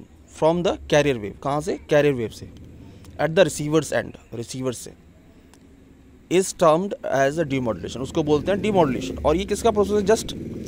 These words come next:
reverse the process of modulation, यानी mo-, मॉड्यूलेशन प्रोसेस का just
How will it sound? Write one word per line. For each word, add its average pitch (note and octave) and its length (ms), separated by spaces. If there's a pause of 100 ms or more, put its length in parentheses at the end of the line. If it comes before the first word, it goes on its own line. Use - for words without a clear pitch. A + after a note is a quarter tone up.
(240)
reverse F3 380
the A3 160
process D3 260
of E3+ 200
modulation, A#2+ 480
यानी C#3 160
mo-, C#3+ 280
मॉड्यूलेशन C#3 460
प्रोसेस B2+ 320
का G#3+ 180 (220)
just E3 220